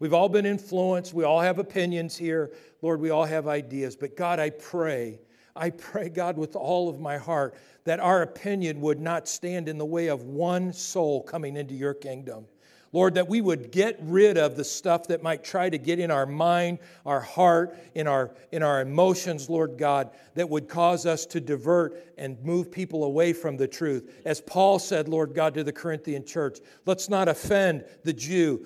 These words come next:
let's not offend the Greek, and let's not offend the Christians. Let's make sure that what we're doing is giving glory to God in our lives." Whether we eat meat or we don't eat meat, whether we believe one thing or believe another thing,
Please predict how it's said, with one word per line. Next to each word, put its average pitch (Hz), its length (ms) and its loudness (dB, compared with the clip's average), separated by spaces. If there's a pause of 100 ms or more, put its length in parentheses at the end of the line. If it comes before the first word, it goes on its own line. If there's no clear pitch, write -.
(120)
let's 185 180 -4
not 196 160 2
offend 190 380 0
the 165 80 0
Greek, 151 500 2 (140)
and 170 100 -2
let's 190 200 2
not 208 200 4
offend 190 400 2
the 151 60 2
Christians. 156 720 -4 (220)
Let's 190 200 2
make 196 220 2
sure 214 320 4
that 175 160 2
what 185 200 2
we're 165 120 -2
doing 180 360 0
is 143 180 -8
giving 160 300 -2
glory 175 500 4
to 156 160 -6
God 165 340 2
in 139 160 0
our 131 160 0
lives." 135 640 -2 (400)
Whether 170 200 4
we 165 140 -2
eat 233 300 -2
meat 254 240 0
or 226 100 8
we 220 140 2
don't 226 280 4
eat 170 220 -6
meat, 131 180 -10
whether 202 220 0
we 202 140 0
believe 196 420 0
one 233 240 2
thing 233 260 4
or 226 80 4
believe 208 320 2
another 220 360 4
thing, 170 300 -2